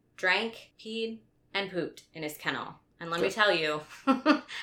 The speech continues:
Speaker 1: that was a whole big ordeal. We're gonna do a tribute episode to Cajun,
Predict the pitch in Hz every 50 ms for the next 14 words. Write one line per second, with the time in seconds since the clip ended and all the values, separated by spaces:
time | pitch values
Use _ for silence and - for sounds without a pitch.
0 | - - 185 180 202 208 220 233 254 254 247 254 226 233 - - - - 269 254
1 | 254 247 247 247 247 247 247 247 247 240 240 240 240 233 233 233 226 - _ _
2 | _ 185 170 220 214 214 208 208 202 - - - _ _ - 202 202 196 185 170
3 | 180 170 160 143 135 - 156 - - - 202 202 240 247 254 254 254 240 233 226
4 | - - 202 190 196 214 220 226 220 - - _ - 214 214 240 226 - 226 220
5 | 220 220 226 220 - 220 196 202 202 226 220 220 226 240 247